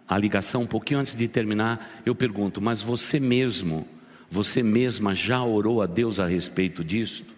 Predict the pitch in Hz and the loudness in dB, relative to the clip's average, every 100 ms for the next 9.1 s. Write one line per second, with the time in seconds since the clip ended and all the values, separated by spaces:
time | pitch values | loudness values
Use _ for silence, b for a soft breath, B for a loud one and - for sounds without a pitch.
0 | - _ _ _ _ _ _ _ _ _ | -20 _ _ _ _ _ _ _ _ _
1 | _ _ _ _ _ _ _ _ _ _ | _ _ _ _ _ _ _ _ _ _
2 | _ - 95 92 110 98 92 - 101 - | _ -2 0 2 0 0 -2 0 -2 -2
3 | 101 95 95 - 107 110 - - - - | -2 0 -2 -2 -4 -4 -10 -14 -20 -20
4 | _ _ _ _ _ _ _ _ _ _ | _ _ _ _ _ _ _ _ _ _
5 | _ _ _ _ _ _ 85 85 82 - | _ _ _ _ _ _ -2 0 -2 -2
6 | 95 - 85 78 73 71 69 - - _ | -4 -2 0 0 0 -2 -8 -16 -20 _
7 | _ _ _ _ _ _ _ _ _ _ | _ _ _ _ _ _ _ _ _ _
8 | _ _ _ - 87 78 - 80 104 95 | _ _ _ -4 -2 -2 -8 -4 -2 -2